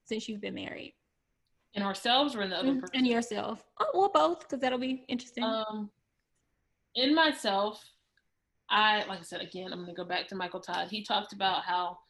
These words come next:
Speaker 2: um, you know, your spouse should help you get to your purpose,
Speaker 1: Mm-hmm.
Speaker 2: or help you reach your purpose, or help push you toward your purpose. And Dawn has been my number one cheerleader, like,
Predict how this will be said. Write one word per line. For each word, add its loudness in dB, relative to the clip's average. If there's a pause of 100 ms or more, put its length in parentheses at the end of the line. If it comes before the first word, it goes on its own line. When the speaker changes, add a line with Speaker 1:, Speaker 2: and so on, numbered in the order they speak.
(600)
Speaker 2:
um, -4 (600)
you -2
know, 4
your 0
spouse 0 (200)
should -4
help -2
you -4
get -4
to -14
your -4
purpose, -6 (360)
Speaker 1:
Mm-hmm. -2 (340)
Speaker 2:
or -4
help 0
you -4
reach -4
your -4
purpose, -4
or -2
help -2 (180)
push -2
you -4
toward -2
your -6
purpose. -4 (500)
And 0 (440)
Dawn 6
has -4
been -2 (340)
my 2
number -2
one -4
cheerleader, -4 (560)
like, -2